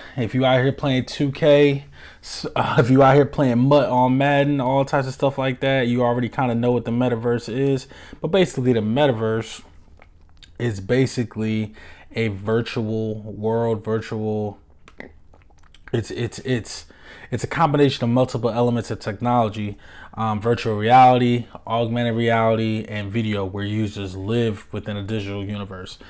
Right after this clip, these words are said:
So it's kinda like, you know, The Sims. Um, and what I wanted to talk about with the metaverse is just my quick thoughts and how I think it's about to affect us and how it's already affecting us.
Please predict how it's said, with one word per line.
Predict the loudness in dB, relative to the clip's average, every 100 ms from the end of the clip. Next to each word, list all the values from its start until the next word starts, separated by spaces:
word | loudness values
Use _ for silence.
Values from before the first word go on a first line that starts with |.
| -20 -14
So | 0 0
it's |
kinda | 4 4 4
like, | 6 4 2
you | -2
know, | -2 -2 -4
The | -6
Sims. | -2 -2 -2 -8 -18 -18 -6
Um, | 0 2 2 0 -4 -8 -20 -20 -20 -20 -6
and | -4 0
what | 4
I | 4
wanted | 4 0 0
to |
talk | 0 0 0
about | 0 0 0 -2
with | -8
the | -6
metaverse | -2 -2 -2 -2 -4 -4
is | -6 -4 -6 -8 -16 -20 -20 -20 -20 -20 -4
just | -4 0
my | -2
quick | 0 -2 0
thoughts | 2 4 2 -2
and | -8 -6
how | -6 -2 0
I | 0
think | -2 -8
it's | -8
about | -4 -4
to | -4 -10
affect | -8 -8 -8 -8
us | -10 -8
and |
how | -8 -8
it's | -6
already | -6 -4 -4 -4
affecting | -6 -8 -6 -10
us. | -10 -14